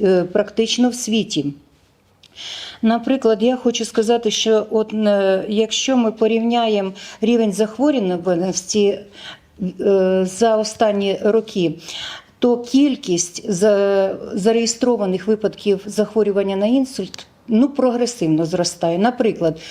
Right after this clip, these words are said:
от я працюю вже обласним неврологом більше двадцяти років. Я візьму, д-, наприклад, дві тисячі першому році ми реєстрували тисячу триста сімдесят чотири відсотки.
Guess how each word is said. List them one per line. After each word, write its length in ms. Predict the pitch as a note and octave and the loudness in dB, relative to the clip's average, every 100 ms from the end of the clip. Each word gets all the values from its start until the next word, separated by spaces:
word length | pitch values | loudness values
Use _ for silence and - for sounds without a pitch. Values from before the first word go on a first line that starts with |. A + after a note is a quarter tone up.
| - | -8
от 240 | - G#3+ - | -4 -2 -2
я 380 | G#3 A#3 A#3 A#3 | 0 2 2 0
працюю 640 | A#3 A3+ A3 C4 B3 G#3+ | 0 -2 0 0 2 2
вже 480 | F#3+ G#3 G#3 G3+ - | 2 2 2 2 -2
обласним 520 | G3+ G3 A3 G#3+ A#3 G#3+ | -4 -2 -2 0 0 2
неврологом 640 | G#3 G#3+ G3+ G3+ G3 G3 | 2 2 2 0 -2 -4
більше 360 | F#3+ A#3 A3 G3+ | -2 -2 0 -2
двадцяти 520 | F3+ G3+ G#3 G3+ A3 | 0 0 -2 0 0
років. 340 | B3+ C4+ - | 2 0 -2
Я 180 | F#3+ A3+ | 0 0
візьму, 300 | A3+ G#3 A3 | 0 0 0
д-, 120 | G3 - - - - | 0 -4 -14 -14 -2
наприклад, 520 | G#3+ G#3+ A3+ A3+ G#3 | -2 0 0 2 0
дві 140 | F#3+ | 0
тисячі 540 | A#3+ B3+ A#3+ A3 G3+ A3 | -2 0 0 0 -2 -4
першому 640 | G#3+ A#3+ A3 - G3+ G#3 | 2 4 4 0 -2 2
році 300 | C#4+ D#4+ - | 2 0 0
ми 340 | A3 C4+ F4 D#4+ | 4 4 4 0
реєстрували 760 | A#3 G#3+ A3+ A3+ A#3+ A#3 D#4 A#3+ | 0 0 0 0 0 2 0 0
тисячу 640 | A#3+ E4+ F4+ F4 E4 - | -2 0 0 0 -2 0
триста 640 | D#4 - C4 D4 E4 - C#4 | -2 0 2 2 0 -2 -4
сімдесят 540 | C#4+ C#4+ C#4 - G3+ | 2 2 2 -2 -4
чотири 320 | G3+ A3+ C#4 | -2 -2 -2
відсотки. 560 | A3 F#3 E3 D3+ - | -2 -4 -6 -6 -8